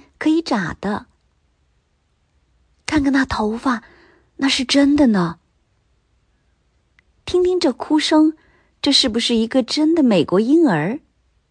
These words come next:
很快又来了一群人，之后来看的人络绎不绝，似乎要看这齐娃娃的人会来个没完。这娃娃引起这样大的轰动，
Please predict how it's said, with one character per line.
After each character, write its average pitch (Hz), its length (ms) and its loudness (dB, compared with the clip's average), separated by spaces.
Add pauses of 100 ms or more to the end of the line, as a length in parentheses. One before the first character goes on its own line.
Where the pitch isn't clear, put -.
(1300)
很 151 300 -8
快 180 460 -10 (160)
又 233 200 2
来 127 220 -4
了 147 80 -6
一 143 120 -2
群 - 300 -8
人， 120 320 -12 (680)
之 170 200 -2
后 139 420 -2
来 139 180 -4
看 - 280 -4
的 123 80 -2
人 135 400 -2
络 175 240 -6
绎 107 180 -8
不 - 160 -10
绝， - 360 -14 (480)
似 - 200 -6
乎 254 240 -2
要 240 180 -2
看 196 300 -6
这 180 100 -2
齐 180 300 -4
娃 160 140 -4
娃 180 100 -6
的 151 80 -4
人 139 320 -2 (160)
会 135 220 0
来 117 180 -2
个 - 140 -6
没 117 240 -6
完。 120 340 -10 (1040)
这 165 140 -2
娃 135 220 -2
娃 156 240 -8 (160)
引 151 200 -2
起 - 280 -6
这 240 240 -8
样 151 240 -10
大 - 180 -8
的 - 80 -18
轰 180 340 -6
动， 196 200 -10